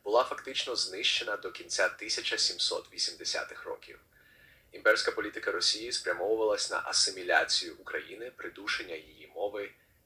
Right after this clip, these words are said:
і традицій. В цьому контексті поява Енеїди була актом культурного опору.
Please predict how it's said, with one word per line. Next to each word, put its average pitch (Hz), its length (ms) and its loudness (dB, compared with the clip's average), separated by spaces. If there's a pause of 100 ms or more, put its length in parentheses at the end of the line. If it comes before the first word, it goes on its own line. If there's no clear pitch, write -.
і 87 120 -16
традицій. - 640 -8 (540)
В - 40 -20
цьому 143 280 2
контексті 117 560 0
поява 92 460 4
Енеїди 92 440 -4
була - 460 0 (300)
актом 104 500 4
культурного 104 680 -8
опору. - 440 -6